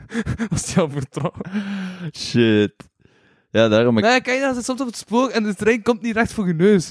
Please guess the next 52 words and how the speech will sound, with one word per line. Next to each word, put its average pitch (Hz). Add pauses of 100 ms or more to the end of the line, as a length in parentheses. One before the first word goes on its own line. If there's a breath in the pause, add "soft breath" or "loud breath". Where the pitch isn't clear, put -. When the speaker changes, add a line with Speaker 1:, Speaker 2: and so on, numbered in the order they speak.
(160 loud breath)
Speaker 1:
De 185
trein 220
komt, 226
stopt -
zo 208
wat 226
Speaker 2:
Ah, 131
Speaker 1:
tegen 226
Speaker 2:
ja, 240
Speaker 1:
dat 208
haar 226
Speaker 2:
ja. 269
Speaker 1:
en 220
je 185
ziet 208
dat 226
niet 202
direct. 160
Speaker 2:
Ja. 104 (1120)
Speaker 1:
Ja. 175 (880)
Speaker 2:
Dat 98
is, -
dat 98
is -
kut. - (360)
Speaker 1:
Dus 135
ik -
heb 180
een 175
uur 170
gewacht, 156
dat 151
is -
een 143
half 131
uur 127
op 120
mijn 107
trein. -
Speaker 2:
Shit. - (440 soft breath)
Daarom, 104
ik 98
probeer 101
altijd 107
wel 98
de 92
Metro 95
zo... 92
Ik -
ga -
elke 117
keer 107